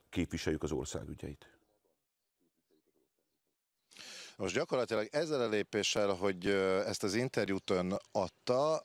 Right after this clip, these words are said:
Speaker 2: érzékeli azt, hogy, ö, hány embert kiborított így a környezetében? Vagy hogy nagyon sokan, hát pestélyesen fogalmazva, de kiakadtak ezen az interjún? Most ugye az Együtt P M-re gondolok.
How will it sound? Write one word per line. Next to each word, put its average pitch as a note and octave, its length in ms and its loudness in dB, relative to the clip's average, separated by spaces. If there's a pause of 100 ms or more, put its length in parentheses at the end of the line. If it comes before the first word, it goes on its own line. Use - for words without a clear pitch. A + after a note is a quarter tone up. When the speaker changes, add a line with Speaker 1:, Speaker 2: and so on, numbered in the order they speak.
(140)
Speaker 2:
érzékeli A#2 720 2
azt, A#2 300 0
hogy, A#2+ 340 0
ö, A#2+ 220 4 (180)
hány A2+ 240 2
embert A#2 360 0
kiborított A#2+ 680 0
így B2 160 0
a B2 80 4
környezetében? C3 960 0
Vagy F#2 180 2
hogy G2 80 -6
nagyon G#2+ 240 2
sokan, A2 460 0 (380)
hát G2+ 180 -6
pestélyesen A#2+ 560 2
fogalmazva, A2+ 640 2
de A2 340 0
kiakadtak A2 640 0
ezen A#2 240 2
az A2+ 140 0
interjún? A#2+ 560 0
Most F#2 260 0
ugye G#2+ 140 0
az G#2 100 2
Együtt G2 280 0
P - 100 -8
M-re E2 300 2
gondolok. E2 480 -2